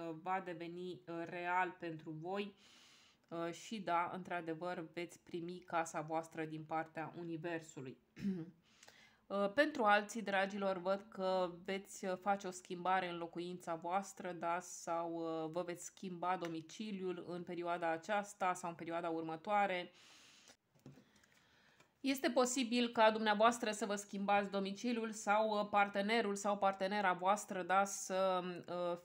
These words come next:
fie nevoit sau nevoită să se relocheze în această perioadă care vine spre voi și atunci, da, poate, poate că se va muta cu serviciul în altă localitate.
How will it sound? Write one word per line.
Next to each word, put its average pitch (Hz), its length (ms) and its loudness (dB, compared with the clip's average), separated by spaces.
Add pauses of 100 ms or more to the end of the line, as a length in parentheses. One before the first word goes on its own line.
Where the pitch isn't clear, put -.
fie 190 540 0
nevoit 185 460 -2
sau 185 180 0
nevoită 185 500 -2
să 180 180 -6
se 185 220 -4
relocheze 175 680 -2
în 170 140 -4
această 175 380 -6
perioadă 170 480 -4
care 165 240 -2
vine 175 260 -6
spre 165 280 -8
voi 196 360 -4
și 185 580 -10
atunci, 190 540 -6 (140)
da, 180 200 2
poate, 175 400 -4 (160)
poate 202 260 -2
că 185 260 -2
se 180 120 -8
va 175 100 0
muta 185 280 -2
cu 190 100 -10
serviciul 175 540 -8
în 165 60 -8
altă 165 200 -4
localitate. 170 840 -2